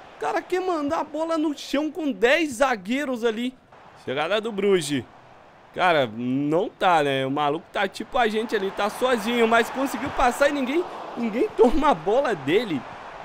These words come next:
Ai, vai, time. Vai, time. Acompanha, craque. Passei, posição legal, ó. Voltei. Isso, saí do impedimento pra receber essa na moral. E o moleque vem.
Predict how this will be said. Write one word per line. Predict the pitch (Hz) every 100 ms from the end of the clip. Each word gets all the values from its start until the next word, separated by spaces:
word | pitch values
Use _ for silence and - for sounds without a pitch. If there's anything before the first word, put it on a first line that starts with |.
| - - - -
Ai, | 165 190 190 156 113 - -
vai, | - 190 180
time. | - 196 175 131 - - - - -
Vai, | 190 202
time. | - 208 196 165 131 - -
Acompanha, | - - 196 202 208 196
craque. | 220 208 190 240 - - -
Passei, | - 185 214 208
posição | 202 196 214
legal, | 214 208 196 190
ó. | 160
Voltei. | 156 208 - 202 185 - - 156
Isso, | 202 226 - - 160 - -
saí | - 196 180 208
do | 220
impedimento | 214 220 208 202 220 -
pra | 240 226
receber | 226 226 226 202
essa | 226 233 226
na | 233
moral. | 233 233 220 202 156 - -
E | 196
o | 233
moleque | 233 226 226 247
vem. | 226 226 220 196